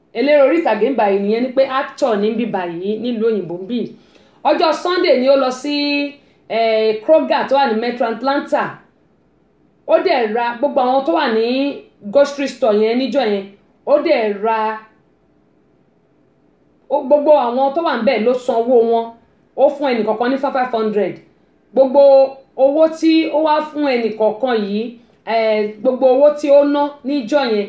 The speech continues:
ní ọjọ́ Sunday tó kọjá, Sunday tá a lò tán yìí ni ọ̀sẹ̀ tá a wà yìí. Mo ní tá a lò tán yìí, ọ̀sẹ̀ tá a wà yìí. Ṣé bóni ni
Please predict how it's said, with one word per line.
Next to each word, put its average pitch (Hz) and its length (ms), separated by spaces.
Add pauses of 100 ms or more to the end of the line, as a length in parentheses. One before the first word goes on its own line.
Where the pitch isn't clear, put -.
(160)
ní 247 100
ọjọ́ 240 200
Sunday 277 400
tó 202 100
kọjá, 214 340
Sunday 277 440
tá 226 80
a 214 100
lò 196 180
tán 262 160
yìí 208 100
ni 202 60
ọ̀sẹ̀ 202 460
tá 226 80
a 214 100
wà 190 180
yìí. 190 260 (420)
Mo 214 80
ní 247 80
tá 247 120
a 208 40
lò 190 100
tán 233 120
yìí, 208 100 (280)
ọ̀sẹ̀ 202 280
tá 233 80
a 226 100
wà 208 120
yìí. 185 80
Ṣé 220 80
bóni 262 220
ni 226 400